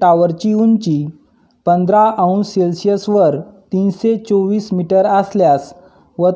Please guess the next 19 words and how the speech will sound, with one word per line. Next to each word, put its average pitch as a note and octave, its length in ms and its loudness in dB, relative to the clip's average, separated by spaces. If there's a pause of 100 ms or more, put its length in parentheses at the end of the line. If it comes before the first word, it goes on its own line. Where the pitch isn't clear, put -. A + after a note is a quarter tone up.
तो G3+ 160 2
टॉवर F#3+ 400 2
लोखंडाचा F3 760 0 (100)
असल्यास E3+ 600 0 (560)
तीस A#3 360 0
अंश F#3 340 0
सेल्सिअसला F#3+ 880 -2 (320)
त्याची E3 380 0
उंची F3 500 -2
किती G3+ 440 -4
सेंटीमीटरने E3 880 -2
वाढेल? F#3+ 440 2 (640)
विद्यार्थी F#3 440 0
मित्रांनो, G3+ 560 0 (560)
हे G3+ 160 2
गणित F3+ 360 -2
आता E3 240 0
आपण E3+ 280 0
सोडवू. F#3+ 480 0